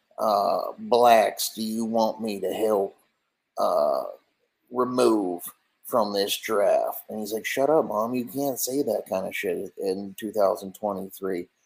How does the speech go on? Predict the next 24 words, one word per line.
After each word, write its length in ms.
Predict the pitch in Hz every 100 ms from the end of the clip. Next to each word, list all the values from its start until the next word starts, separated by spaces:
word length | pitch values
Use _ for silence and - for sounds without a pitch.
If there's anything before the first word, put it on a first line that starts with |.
| _ _ 123
"Oh, 540 | 131 139 143 139 117
you 320 | 110 117 120 101
know 680 | 90 92 95 95 92 92 -
what 420 | 110 95 101 98
I'm 260 | - 92 95
talking 560 | 87 78 67 - 82
about. 580 | 78 - 76 71 60 - _ _ _ _ _
Uh, 580 | - - 65 85 92 80 80 - -
eh, 260 | 131 120 123 - 120
no, 320 | 123 135 135
I 100 | 110
don't. 400 | 113 131 107 -
Fucking 320 | 104 110 107
leave 160 | 113 120
me 120 | 117
alone. 520 | 110 117 120 101 90
What 300 | 78 123 165
do 60 | 165
you 260 | 160 156
need? 500 | 135 139 135 104 85 _ _ _ _ _ _ _ _
What 200 | 143 165
do 40 | 165
you 220 | 151 147
need? 420 | 135 117 92 -